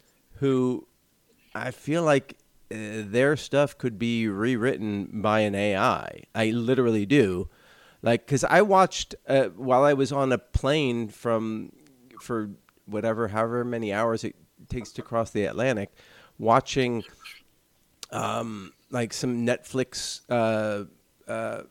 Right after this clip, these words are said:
show about witches or whatever. Um, and I was like, "This is just, this is just passing the time, and nothing about this feels original. Nothing about this feels,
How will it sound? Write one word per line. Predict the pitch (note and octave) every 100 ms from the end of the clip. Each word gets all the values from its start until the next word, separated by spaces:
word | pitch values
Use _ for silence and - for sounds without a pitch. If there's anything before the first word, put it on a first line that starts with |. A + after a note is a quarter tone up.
| -
show | - - A#2 A2+ A2 G#2+ G#2 G#2 G2 -
about | G#2 G#2 G#2 F#2+ _ _ _ _ _ - -
witches | G#2+ A#2 - A2+ G#2
or | G2+
whatever. | G#2 G#2+ A2+ G2+ G#2 G2+ _ _ _ _
Um, | - G#2 G2+ G2 G2 _ _
and | B2 B2+
I |
was | C3+ B2+
like, | C3+ -
"This | F3+ -
is | B3 G#3
just, | - A3 - _ _ _ _ _ _ _
this | - C#3+ F3
is | G3
just | - E3
passing | - D3+ D3+ - C3+
the | A2
time, | - B2+ C3 G#2+ G2+ G2 -
and | A2 G#2+ G#2+ - G#2 _
nothing | - C3 C#3 C#3 D3+
about | C#3 C3+
this | B2 -
feels | A#2+ G#2
original. | G#2 B2 C3 C#3 C3 -
Nothing | B2 B2 D3 C3+
about | A2+ A2+
this | A2 -
feels, | A#2 A2+ A2 G#2